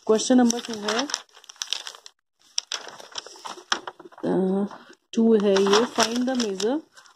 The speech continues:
of each exterior angle of a regular polygon of,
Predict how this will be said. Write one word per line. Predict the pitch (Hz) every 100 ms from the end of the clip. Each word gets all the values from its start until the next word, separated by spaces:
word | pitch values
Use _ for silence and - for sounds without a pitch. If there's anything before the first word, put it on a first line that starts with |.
| -
of | 226 - 240
each | 247 -
exterior | 214 208 - 233 247
angle | 220 208 220
of | 202 226
a | 285 294 214
regular | 190 185 202 226
polygon | 202 185 185 202
of, | 196